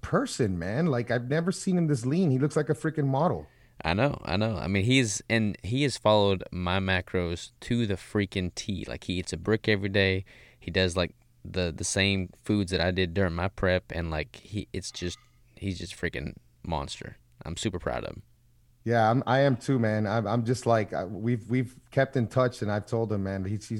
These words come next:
Speaker 1: looks amazing, amazing. I, I freaking love it.
Speaker 2: No carb ups necessary either.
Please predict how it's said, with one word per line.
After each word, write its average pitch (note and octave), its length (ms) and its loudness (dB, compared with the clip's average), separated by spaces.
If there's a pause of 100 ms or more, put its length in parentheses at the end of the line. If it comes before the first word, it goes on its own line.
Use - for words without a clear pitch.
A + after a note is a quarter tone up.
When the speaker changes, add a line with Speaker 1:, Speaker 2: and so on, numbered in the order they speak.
(120)
Speaker 1:
looks A#2+ 360 -4 (560)
amazing, G2+ 680 0
amazing. G2 480 0
I, G2 220 -2
I - 20 -4
freaking A2 340 -4
love G#2 200 0
it. D2+ 100 -10 (480)
Speaker 2:
No F#2 180 0
carb F#2+ 260 -2
ups - 180 -4
necessary - 560 -6
either. - 160 -10